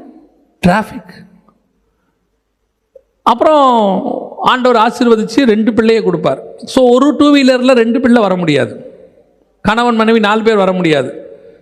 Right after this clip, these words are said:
அப்போ ஆண்டவர்கிட்ட, "ஆண்டவரே, நாங்கள் குடும்பமாய் தேவனை ஆராதிக்க வேண்டும்,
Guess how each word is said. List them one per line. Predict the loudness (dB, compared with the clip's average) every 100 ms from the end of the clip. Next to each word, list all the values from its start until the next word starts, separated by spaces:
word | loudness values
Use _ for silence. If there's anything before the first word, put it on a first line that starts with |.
| _
அப்போ | -6 0 0 0 -4 -6 -2
ஆண்டவர்கிட்ட, | 0 0 0
"ஆண்டவரே, | 0 0 0 0 0 0
நாங்கள் | -2 -2 0
குடும்பமாய் | 0 0 0 0 2 2 0 0
தேவனை | 2 2 0
ஆராதிக்க | 0 0 -2 0
வேண்டும், | 0 0 -4